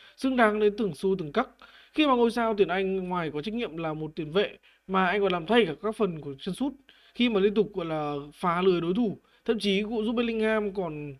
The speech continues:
khéo chọn thời điểm để có thể, gọi là, lập công. Ví dụ như nhất là cú sút trong trận siêu kinh điển cách đây, gọi là, không lâu.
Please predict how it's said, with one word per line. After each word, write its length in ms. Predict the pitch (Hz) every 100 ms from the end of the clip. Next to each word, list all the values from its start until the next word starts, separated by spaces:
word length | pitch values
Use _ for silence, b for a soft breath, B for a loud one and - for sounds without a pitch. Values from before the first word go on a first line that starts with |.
| b b b b
khéo 260 | - 240 302
chọn 140 | 262
thời 100 | 226
điểm 360 | 208 175 151 160
để 180 | 165 151
có 80 | 185
thể, 120 | 214
gọi 160 | 156 160
là, 100 | 160
lập 120 | 156
công. 220 | 220 233 196 - _
Ví 120 | 190
dụ 120 | 202 185
như 340 | 185 196 196
nhất 280 | 214 247 208
là 160 | 170 147 147
cú 160 | 175
sút 180 | 165 269 269
trong 240 | - 185 180
trận 200 | 208 170
siêu 140 | 196 185
kinh 100 | 180
điển 240 | 180 135 - b b b b b -
cách 140 | 262
đây, 220 | 240 226
gọi 120 | 214 160
là, 60 |
không 140 | 190 202
lâu. 320 | 233 214